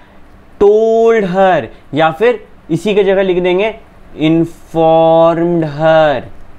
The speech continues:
brother that she was going," अपने भाई को बोली कि यार वो जा रही है। अगर inform हो रहा है, देखो क्या हो रहा है, inform कर रहा है,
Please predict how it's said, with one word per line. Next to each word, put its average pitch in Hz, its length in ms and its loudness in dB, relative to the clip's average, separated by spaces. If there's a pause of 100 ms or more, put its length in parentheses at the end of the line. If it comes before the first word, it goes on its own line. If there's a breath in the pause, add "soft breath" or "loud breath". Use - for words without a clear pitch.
(1800)
brother 139 420 0 (360)
that 139 300 -2 (540)
she 135 280 -4
was 131 180 -2 (180)
going," 107 260 -10 (280)
अपने 165 200 -4
भाई 139 220 -2
को 160 120 -6
बोली 151 260 -2
कि 170 180 -4
यार 190 200 -2 (120)
वो 131 60 -6
जा 113 220 -8
रही 110 160 -14
है। 117 220 -20 (960 loud breath)
अगर 175 240 0
inform 180 640 -2
हो 196 180 -2
रहा 185 120 2
है, 135 120 -4
देखो 160 320 -2
क्या 190 200 -2
हो 170 220 -2
रहा 151 240 -4
है, 131 120 -6
inform 156 440 -2
कर 147 180 0
रहा 131 260 -2
है, 131 560 -4